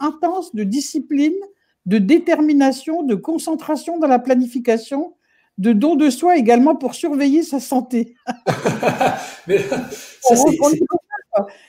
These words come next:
Speaker 1: Et c'est une année de responsabilité, de travail. C'est le moment parfait pour mettre son corps en forme aussi.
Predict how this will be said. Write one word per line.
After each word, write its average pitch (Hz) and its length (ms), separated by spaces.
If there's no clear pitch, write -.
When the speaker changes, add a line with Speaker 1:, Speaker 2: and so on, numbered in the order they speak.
Speaker 1:
Et 220 60
c'est 254 240
une 294 140
année 294 180
de - 60
responsabilité, 277 840
de 277 160
travail. 233 520
C'est 254 180
le 214 140
moment 285 320
parfait 262 400
pour 262 180
mettre 214 200
son 214 180
corps 233 260
en 208 60
forme 226 340
aussi. 214 420